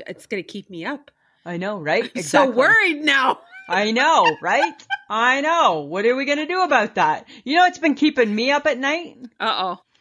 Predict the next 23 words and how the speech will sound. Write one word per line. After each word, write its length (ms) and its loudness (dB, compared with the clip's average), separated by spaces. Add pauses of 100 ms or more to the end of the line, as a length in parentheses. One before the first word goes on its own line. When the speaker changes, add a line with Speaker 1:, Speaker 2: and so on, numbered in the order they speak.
(200)
Speaker 2:
I've 140 2
been 120 0
start-, 320 0
I've 140 -2
been 140 0
feeling 400 -2
a 60 0
little 220 2
bit 240 -4
bad 300 2
lately 340 -4
again 440 -2 (260)
for, 300 2
uh, 340 4 (140)
the 140 -6
egg 180 -4
salad 420 0
sandwich. 720 -12 (1500)
Speaker 1:
Why? 500 -10 (340)
Speaker 2:
Because 640 -2
I 140 -2
think, 300 -4
uh, 220 -12